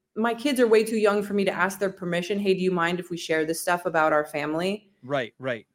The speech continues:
Speaker 1: And so there's, eh, there's repercussions. I, I just think about it as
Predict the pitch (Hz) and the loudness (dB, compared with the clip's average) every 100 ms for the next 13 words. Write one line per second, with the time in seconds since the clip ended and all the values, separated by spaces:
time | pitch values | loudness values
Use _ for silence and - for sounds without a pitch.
0 | _ 208 202 233 214 208 196 185 214 208 | _ 2 4 10 10 10 8 6 6 6
1 | 226 - - 190 - _ 208 220 226 247 | 2 -6 -6 -8 -12 _ 6 6 4 0
2 | 233 233 226 214 165 185 196 208 208 196 | 2 4 4 4 2 6 8 8 8 6
3 | 196 214 - 214 208 185 180 175 175 | 6 2 0 2 4 6 4 2 0